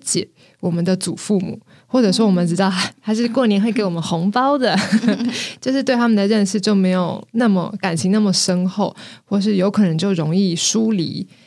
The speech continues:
尤其是像我自己蛮有感的，就是因为我妈妈是高雄人，所以我的阿公阿嬷都住在高雄，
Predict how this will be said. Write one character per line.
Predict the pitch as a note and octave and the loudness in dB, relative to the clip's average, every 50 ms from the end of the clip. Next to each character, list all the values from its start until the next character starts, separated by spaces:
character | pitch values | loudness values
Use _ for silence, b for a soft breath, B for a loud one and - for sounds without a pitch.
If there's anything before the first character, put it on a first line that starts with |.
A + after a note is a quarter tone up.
| b b b b | b b b b
尤 | F#3+ A3 | -2 0
其 | G3+ A3 | 0 0
是 | G#3 - C4 | 0 0 0
像 | - - C4 | 0 2 2
我 | G#3+ F#3 | 2 2
自 | F#3 B3 A#3 | 0 0 0
己 | G#3 | 0
蛮 | F#3 F3+ F3 F3+ | 2 2 2 2
有 | F#3 G3 G3 | 0 0 0
感 | G3 F#3+ D#3+ - C3+ | -2 -4 -4 -4 -4
的， | C#3+ | -6
就 | D#3 G3 G#3 | -4 -4 -4
是 | G3 - | -2 0
因 | G#3+ G#3 | 0 0
为 | G#3+ A3 G#3+ G#3 G3 F#3 F#3+ B B B B B B B B B B _ | 2 2 0 0 -2 -2 -6 B B B B B B B B B B _
我 | - G3 G#3 | -2 0 2
妈 | A3+ A3 F3+ | 2 2 2
妈 | E3 F3 | 2 0
是 | - A#3+ | 0 0
高 | - G3+ G#3 A3+ | 0 0 0 0
雄 | A3 - G3 E3 E3 E3 | 0 0 0 0 0 0
人， | E3 D3+ D#3+ E3 F3+ | -2 -2 -2 -4 -4
所 | - - G#3+ | -2 0 0
以 | |
我 | G#3+ F#3+ E3+ | 0 0 0
的 | D#3+ | -2
阿 | - E3 | -4 -4
公 | E3 - G3+ G3+ | -2 0 0 0
阿 | F3 E3 | 0 0
嬷 | F3+ G3+ G3 F#3 | 0 0 0 0
都 | F#3 F#3 | 0 -2
住 | F#3+ F#3+ G3+ F#3+ | -2 -2 -2 -2
在 | F#3+ F3 E3+ | -2 -2 -4
高 | - - D#3 D#3 D#3+ F3 | -4 -4 -4 -2 -2 -2
雄， | E3 - - - | -2 -2 -4 -4